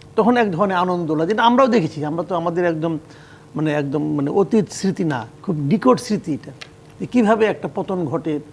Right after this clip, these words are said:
মানুষের একটা বড় প্রত্যাশা থাকে অনেক কিছু হবে।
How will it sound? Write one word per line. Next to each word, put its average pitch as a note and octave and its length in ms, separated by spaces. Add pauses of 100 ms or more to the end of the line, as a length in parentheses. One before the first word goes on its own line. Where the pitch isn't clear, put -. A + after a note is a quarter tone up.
(380)
মানুষের F3+ 300
একটা E3 120
বড় F3+ 280
প্রত্যাশা F3+ 540
থাকে D#3 380 (480)
অনেক F3 200
কিছু - 180
হবে। C#3 240